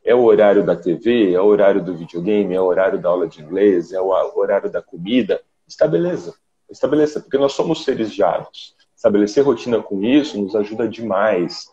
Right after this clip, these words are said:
A nossa mente precisa disso, né? Cinco,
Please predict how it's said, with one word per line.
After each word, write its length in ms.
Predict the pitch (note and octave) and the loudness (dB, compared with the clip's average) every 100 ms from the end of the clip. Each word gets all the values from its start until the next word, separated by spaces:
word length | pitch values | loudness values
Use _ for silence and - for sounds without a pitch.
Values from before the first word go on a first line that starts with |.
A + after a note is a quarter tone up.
| _ - | _ -8
A 80 | F2+ | -2
nossa 280 | G2 G2+ A2+ | -2 0 0
mente 320 | G#2 D#3+ E3+ | 0 -2 -4
precisa 420 | - A2 G#2 F#2+ | -10 -6 -2 0
disso, 460 | F2 D#2 C#2 - - _ _ - | -2 -8 -12 -16 -20 _ _ -4
né? 220 | G2 - - - - _ _ - | -4 -4 -12 -20 -20 _ _ -12
Cinco, 640 | - F#3 C3 - D#2 | -2 0 0 -2 -4